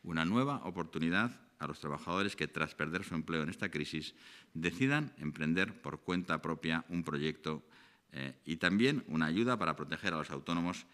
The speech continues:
que han abandonado definitivamente su negocio y no tienen ninguna cobertura. <clears throat> Junto a esto, también, eh, se comprende la norma apoyos a trabajadores, eh, por cuenta propia que, sin haber cesado su actividad,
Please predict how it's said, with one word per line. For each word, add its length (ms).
que 140
han 80
abandonado 440
definitivamente 640
su 120
negocio 480
y 120
no 340
tienen 540
ninguna 600
cobertura. 480
<clears throat> 360
Junto 200
a 60
esto, 300
también, 460
eh, 220
se 60
comprende 720
la 140
norma 440
apoyos 460
a 60
trabajadores, 880
eh, 120
por 200
cuenta 220
propia 360
que, 240
sin 240
haber 220
cesado 360
su 80
actividad, 500